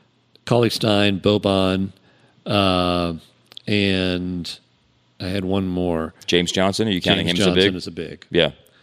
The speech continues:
Speaker 1: They had four guards, Luka, Burke, Brunson, Barea, and then the rest are wings. So six, six, uh, big, six wings, four guards. I'd probably like to have one more wing than another big, but we'll see how the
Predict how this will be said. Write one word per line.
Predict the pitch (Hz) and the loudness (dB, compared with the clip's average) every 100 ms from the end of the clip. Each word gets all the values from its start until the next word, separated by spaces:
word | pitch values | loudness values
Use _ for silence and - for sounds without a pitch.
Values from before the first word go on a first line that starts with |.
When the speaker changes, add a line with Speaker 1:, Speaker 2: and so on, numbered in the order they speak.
| _ _ _ | _ _ _
Speaker 1:
They | 107 | 0
had | 107 | 0
four | - 127 127 | 0 4 4
guards, | 110 110 107 104 104 - | 4 4 6 4 2 -2
Luka, | 107 110 110 104 | -2 0 2 0
Burke, | 92 104 101 101 - - _ | 0 0 0 0 -4 -12 _
Brunson, | 117 104 98 95 - 98 92 | -4 0 2 0 -4 -4 -2
Barea, | 87 90 92 92 90 95 98 _ - _ _ - | 0 2 2 2 2 -2 -6 _ -20 _ _ -6
and | 98 | -4
then | 95 | -2
the | 92 | 0
rest | 92 95 - | 2 0 0
are | 98 | 0
wings. | 107 95 - - - - _ | 0 0 -4 -12 -14 -20 _
So | - 110 101 95 - _ | 0 4 4 2 0 _
six, | - - 131 - - _ _ _ - | -4 0 0 -2 -6 _ _ _ -8
six, | - 139 147 - - - | 0 2 2 -2 -4 0
uh, | 117 113 110 107 104 | 0 2 2 2 0
big, | 98 131 135 123 | 2 4 4 2
six | - 131 - | -2 -2 -2
wings, | 120 120 117 110 | 0 0 0 -2
four | - 110 | -2 0
guards. | 98 87 85 - - _ - _ _ - | 2 0 -2 -6 -14 _ -20 _ _ -4
I'd | 117 | -2
probably | - 143 | 4 4
like | 131 131 | 6 2
to | 143 | 0
have | 123 | 0
one | 117 127 | 0 0
more | 127 117 | 0 0
wing | 120 131 135 | 0 0 0
than | 117 | -2
another | 110 127 123 113 | -4 -4 -4 -4
big, | 95 120 135 135 113 | -2 0 0 -2 -6
but | 110 - - | -4 -4 -4
we'll | 120 | -4
see | 110 113 107 | -2 -2 0
how | 104 101 | 2 4
the | 104 98 | 4 2